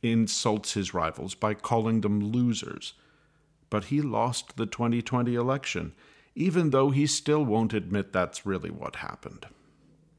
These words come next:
Nobody wins all of the time. We are all losers sometimes. Surrender is the choice to acknowledge that loss.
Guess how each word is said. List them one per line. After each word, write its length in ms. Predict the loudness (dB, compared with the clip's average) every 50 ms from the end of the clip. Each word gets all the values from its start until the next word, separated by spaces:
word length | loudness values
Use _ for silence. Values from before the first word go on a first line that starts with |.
| _ _ -20 _ _ _ _ -6
Nobody 520 | -2 0 0 2 2 2 2 2 4 4 2
wins 640 | 2 0 -2 -4 -4 -4 -6 -8 -10 -12 -16 -16 _ _ _ _ _ _ _ _ _ _ _ -2
all 220 | 0 0 2 0
of 120 | -2 -4 -6
the 100 | -10 -10
time. 500 | -8 -10 -8 -8 -10 -10 -12 -16 -18 -20 _ _ _ _ _ _ _ _ _ _ -20 -20 _ -4
We 180 | 0 2 4 6
are 160 | 6 4 2
all 600 | 2 0 2 4 4 4 4 4 2 -2 -4 -8 _ -14
losers 840 | -6 -2 2 2 4 4 4 2 0 -4 -8 -10 -12 -12 -14 -16 -16 _ _
sometimes. 880 | -12 -8 -6 -6 -6 -6 -8 -8 -8 -8 -8 -10 -12 -14 -14 -16 -16 -16 _ _ _ _ _ _ _ _ _ _ _ _ -20 _ _ _ _ _ _ _ _ _ _ _
Surrender 720 | -6 -2 0 0 0 0 0 2 4 4 4 4 2 0
is 300 | 2 2 0 0 0 0
the 120 | -4 -6 -6
choice 600 | -6 -6 -4 -2 -2 -2 -2 -4 -6 -8 -10 -12 _ _ _ _ _ _ _ -10
to 140 | -4 -2 -2
acknowledge 720 | -2 0 0 -2 0 -2 -2 -4 -6 -8 -8 -10 -16 _ _ -6
that 260 | -4 -4 -4 -4 -2
loss. 440 | -2 -2 -2 -4 -6 -8 -12 -14